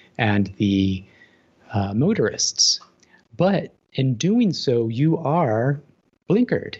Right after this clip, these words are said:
You're blocking things out. And maybe some of the things that you're blocking out is the context, maybe what you're trotting underfoot, the people that you're nudging aside.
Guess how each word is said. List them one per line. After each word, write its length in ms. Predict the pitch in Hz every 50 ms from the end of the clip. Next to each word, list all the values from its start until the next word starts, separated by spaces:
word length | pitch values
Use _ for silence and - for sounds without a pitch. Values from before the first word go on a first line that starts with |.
| - -
You're 140 | 131 127 117
blocking 520 | 117 131 131 135 135 - - 143 139 131
things 340 | - - 135 131 131 110 127
out. 340 | 156 175 160 113 - - _ _ _ _ _ _ _ _ _ _ _ _ - - -
And 140 | 123 113
maybe 240 | 123 131 143 139 147
some 220 | 127 - 143 131 131
of 60 | 117
the 100 | 123 123
things 300 | - - 113 113 113 104
that 140 | - - -
you're 160 | 110 104 92
blocking 480 | 98 107 107 107 107 - - 104 104
out 280 | 104 101 104 123 175 - - -
is 120 | - -
the 100 | - -
context, 840 | - - - 120 113 117 123 - - 110 113 - - - - - - - _ _ _ _ _ _
maybe 280 | - 107 101 95 101 104
what 160 | 101 107 120 135
you're 160 | 127 110 101
trotting 500 | - - - 107 101 107 107 107 104 104
underfoot, 720 | 107 107 101 101 95 95 - - 123 117 110 113 - - _ _ _ _ _ _ _ _ -
the 100 | - 117
people 400 | - - - 123 113 - 120 110
that 180 | 104 113 - -
you're 140 | 110 98
nudging 420 | 98 107 110 110 113 - 120 107 104
aside. 600 | 101 - - - 107 98 95 98 101 110 110